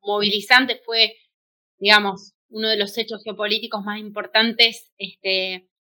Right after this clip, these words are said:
<laughs> diría yo, de los últimos años,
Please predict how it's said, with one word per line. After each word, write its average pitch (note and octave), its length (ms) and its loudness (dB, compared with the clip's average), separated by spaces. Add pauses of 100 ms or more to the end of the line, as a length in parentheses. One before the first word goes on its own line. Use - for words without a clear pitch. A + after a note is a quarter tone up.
(340)
<laughs> - 320 -6 (240)
diría G3+ 400 4
yo, A3+ 160 -2
de A#3 100 -6
los G3+ 220 -10
últimos G#3+ 400 -8
años, C#4+ 480 2